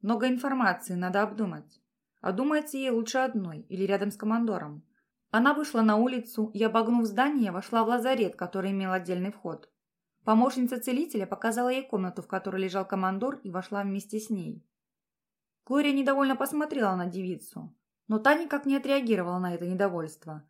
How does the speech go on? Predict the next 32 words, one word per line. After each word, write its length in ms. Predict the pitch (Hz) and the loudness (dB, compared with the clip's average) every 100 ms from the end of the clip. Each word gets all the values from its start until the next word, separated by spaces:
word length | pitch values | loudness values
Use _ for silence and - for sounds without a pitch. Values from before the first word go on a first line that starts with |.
| - | -8
настырно 520 | 190 196 - 269 202 | -6 -6 -4 0 0
оставаясь 440 | 175 - 180 185 196 | -2 -4 0 0 -2
в 60 | |
палате. 600 | - 220 180 151 - 170 - _ _ _ _ | -2 0 0 -4 -12 -20 -20 _ _ _ _
Глория 280 | 226 277 285 | 2 4 4
не 100 | 302 | 2
стала 380 | - 277 202 180 | 4 4 6 2
спорить, 480 | - 202 170 156 - | 0 0 0 0 -2
смирив 340 | 202 196 - | 0 0 0
гордыню. 720 | 202 220 196 180 156 147 - _ _ _ | 2 2 2 -4 -4 -10 -12 _ _ _
Она 220 | - 226 254 | 2 4 6
подошла 460 | 254 240 254 262 | 4 2 2 2
к 80 | 262 | 4
капсуле 420 | 285 311 - 196 | 2 2 -2 -2
с 80 | 185 | 0
лежащим 460 | 220 240 247 254 226 | 2 4 2 0 2
в 40 | |
ней 140 | 240 | 2
командором 800 | 247 240 262 254 214 180 165 170 _ _ _ | 2 2 2 2 0 -2 -4 -10 _ _ _
и 100 | 202 | -4
вгляделась 540 | 196 233 190 254 233 | 2 2 4 0 0
в 60 | 185 | -2
дорогие 400 | 185 185 180 190 | -2 -2 -4 -8
черты. 600 | 185 220 214 196 170 175 _ _ _ _ _ _ _ | 0 -2 0 -8 -8 -10 _ _ _ _ _ _ _
Карло 320 | - 285 285 277 | 0 2 4 2
спал, 460 | - - 196 185 | -2 2 2 2
и 100 | - | 0
его 240 | 214 202 220 | 0 2 -2
сон, 300 | 226 277 262 | -2 -2 -2
видимо, 360 | 185 180 175 | -4 -4 -6
был 160 | 180 208 | -2 -2
приятным. 760 | 214 233 226 185 185 180 - | -2 0 0 0 -4 -8 -10